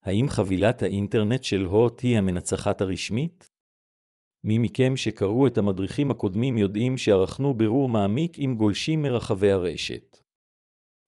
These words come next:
ערכנו סקר מקיף בקבוצות פייסבוק שונות וביקשנו בעצם לדעת איזו חבילת אינטרנט היא הטובה ביותר. בשלב זה אנו יכולים לומר לכם שהוט היא המנצחת באופן חד משמעי.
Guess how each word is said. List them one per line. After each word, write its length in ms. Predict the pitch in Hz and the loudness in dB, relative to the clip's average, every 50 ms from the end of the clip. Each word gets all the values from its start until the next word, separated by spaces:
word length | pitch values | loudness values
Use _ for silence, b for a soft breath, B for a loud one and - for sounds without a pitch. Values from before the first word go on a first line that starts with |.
| _ - | _ -8
ערכנו 440 | 101 98 127 165 - - 139 110 | -4 -2 0 0 0 -2 -2 -2
סקר 460 | - - - 123 120 - 110 98 95 95 | -2 0 0 0 0 0 0 -2 -2 -2
מקיף 400 | 90 92 - - 135 139 - - | -4 -6 -6 -4 -4 -4 -4 -4
בקבוצות 560 | 104 101 - 95 98 98 - - 127 123 - | -8 -8 -6 -6 -8 -4 0 0 0 0 -2
פייסבוק 560 | - - 139 135 - - 104 92 95 - - | -2 -2 0 0 -2 -2 -4 -4 -4 -4 -6
שונות 460 | - - 98 95 98 113 127 135 - | -6 -4 -4 -2 -2 -2 -2 -2 -4
וביקשנו 580 | - 101 98 101 - - 143 143 - - 117 101 | -6 -4 -4 -2 0 2 2 2 0 0 -2 0
בעצם 460 | 92 104 113 131 - - 131 110 107 | 2 2 2 2 0 -2 -2 0 0
לדעת 420 | 98 95 92 117 127 139 139 - | -2 0 2 2 2 2 2 0
איזו 280 | - 131 143 131 135 120 | -2 -2 0 0 -2 -2
חבילת 540 | - - 110 92 98 104 101 120 143 - - | -2 -4 -4 -2 -2 0 2 2 0 0 -2
אינטרנט 600 | 120 117 - - 117 113 110 120 123 120 123 - | -4 -4 -2 0 0 0 0 0 -2 -4 -4 -2
היא 140 | 139 135 120 | 0 0 0
הטובה 420 | 110 - - 101 87 101 120 113 | 2 0 -2 -2 0 0 0 2
ביותר. 580 | 98 101 98 92 - - 92 78 65 62 60 - - _ _ _ _ _ _ _ _ _ _ _ _ _ _ _ _ _ _ _ - | 2 2 2 0 0 -4 -6 -6 -6 -6 -8 -12 -16 _ _ _ _ _ _ _ _ _ _ _ _ _ _ _ _ _ _ _ -12
בשלב 480 | 87 92 - - 95 90 92 - - 98 | -8 -8 -4 -4 -2 0 0 0 0 0
זה 300 | 98 98 104 107 113 120 | 0 0 0 2 2 2
אנו 160 | 117 110 104 | 2 2 2
יכולים 460 | 101 95 - - 113 113 123 123 120 | 2 0 0 0 0 0 2 2 2
לומר 320 | 110 104 101 113 123 120 120 | 2 2 2 2 2 0 0
לכם 380 | 110 - - 139 131 123 120 | 0 0 0 -2 -2 -2 -2
שהוט 320 | - - 110 107 113 110 - | -2 0 0 0 0 0 0
היא 80 | 120 | 0
המנצחת 760 | 110 104 104 104 98 - - 143 127 - - 143 135 - - | 2 2 2 0 -2 -2 -2 -4 -2 0 -2 -2 -2 -4 -8
באופן 480 | 104 101 107 104 135 151 - - 131 117 | -6 -4 -2 0 0 -2 -2 -2 -4 -4
חד 240 | 107 - 123 117 110 107 | -2 0 0 0 0 0
משמעי. 520 | 104 - - 101 98 92 87 73 62 | -4 -4 -4 -4 -6 -6 -6 -10 -12